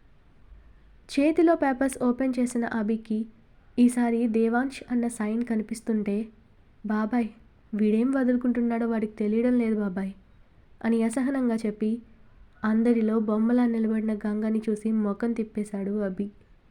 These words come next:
అభిరామ్ మాటకి దేవ్ చేసిన పని ఏంటో అర్థమయ్యింది. అందరూ మౌనంగా నిలబడి ఉన్నారంతే. రూమ్లోకి వెళ్ళిన దేవ్ బెడ్కి ఆనుకుని కింద కూర్చున్నాడు. తల వెనక్కి వంచిన దేవ్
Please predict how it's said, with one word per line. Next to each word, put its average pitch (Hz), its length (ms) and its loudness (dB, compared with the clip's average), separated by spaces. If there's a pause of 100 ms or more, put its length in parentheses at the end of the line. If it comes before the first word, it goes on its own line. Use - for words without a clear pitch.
(1200)
అభిరామ్ 311 420 4
మాటకి 247 420 0
దేవ్ 247 360 2
చేసిన 247 240 -2
పని 226 240 -2
ఏంటో 226 320 0
అర్థమయ్యింది. 214 800 -2 (760)
అందరూ 233 400 4
మౌనంగా 226 520 2
నిలబడి 208 460 0
ఉన్నారంతే. 208 640 -2 (1500)
రూమ్లోకి 330 520 6
వెళ్ళిన 233 420 2
దేవ్ 226 360 0 (720)
బెడ్కి 233 420 2
ఆనుకుని 240 420 2
కింద 226 280 0
కూర్చున్నాడు. 220 720 -2 (920)
తల 220 180 2
వెనక్కి 277 400 2
వంచిన 247 500 0
దేవ్ 220 340 0